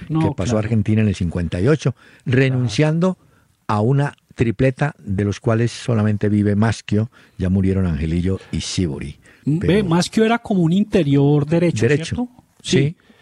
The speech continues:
Speaker 2: un
Speaker 1: que
Speaker 2: ocho.
Speaker 1: era, fue de Inter, inclusive jugó en Atalanta, ese Maschio.
Speaker 2: En Atalanta jugó, sí.
Speaker 1: Baja
Speaker 2: Es que es
Speaker 1: Mes.
Speaker 2: más, él llega
Speaker 1: Baja
Speaker 2: a
Speaker 1: Mes.
Speaker 2: Atalanta.
Speaker 1: Baja Mes. Baja Mes. James a la derecha. Remate de Richarlison. Muy bien, James.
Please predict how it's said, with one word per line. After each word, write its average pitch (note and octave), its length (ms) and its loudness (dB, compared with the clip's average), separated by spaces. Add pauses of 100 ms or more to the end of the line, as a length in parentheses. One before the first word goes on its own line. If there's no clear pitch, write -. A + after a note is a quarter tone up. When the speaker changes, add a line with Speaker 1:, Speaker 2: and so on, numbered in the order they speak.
(180)
Speaker 2:
un G#2+ 60 2
Speaker 1:
que B2 60 0
Speaker 2:
ocho. D3+ 80 4
Speaker 1:
era, F#3 340 0 (200)
fue - 280 -2
de F3 80 4
Inter, F#3+ 440 2
inclusive E3 400 2
jugó G3 200 4
en D3 60 2
Atalanta, C#3+ 540 0
ese C#3 180 -2
Maschio. C3+ 200 0
Speaker 2:
En A2 80 0
Atalanta G#2+ 460 -2
jugó, B2 340 0
sí. C#3 300 -2 (440)
Speaker 1:
Baja D3+ 260 0
Speaker 2:
Es D3+ 60 2
que - 0 -
es D3 60 4
Speaker 1:
Mes. D3+ 80 4
Speaker 2:
más, D3 240 -2 (360)
él F#2+ 100 -4
llega A2+ 120 2
Speaker 1:
Baja - 140 0
Speaker 2:
a - 40 2
Speaker 1:
Mes. D3 120 0
Speaker 2:
Atalanta. G2 520 -4 (380)
Speaker 1:
Baja E3 280 2
Mes. - 440 -2 (440)
Baja F#3 260 -4
Mes. - 380 -12 (300)
James G#3 320 -4
a G3 40 -4
la F#3 100 -2
derecha. F#3 520 -4 (580)
Remate G3 540 -6
de G3+ 100 -2
Richarlison. F#3 720 -4
Muy F3 220 -4
bien, C3 180 -4
James. A2 480 -10